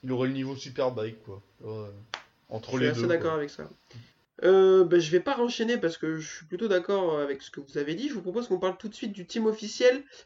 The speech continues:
Speaker 2: du line-up Brad Binder, Miguel Oliveira. Et pour le coup, moi, ça me plaît beaucoup, ce line-up. C'est deux mecs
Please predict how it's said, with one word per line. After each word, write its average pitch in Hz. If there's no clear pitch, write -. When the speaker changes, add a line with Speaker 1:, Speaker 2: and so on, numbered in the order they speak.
Speaker 2:
du 180
line-up 208
Brad 226
Binder, 226
Miguel 214
Oliveira. 202
Et 185
pour 190
le 220
coup, 277
moi, 226
ça 190
me 190
plaît 190
beaucoup, 294
ce -
line-up. 208
C'est -
deux 233
mecs 240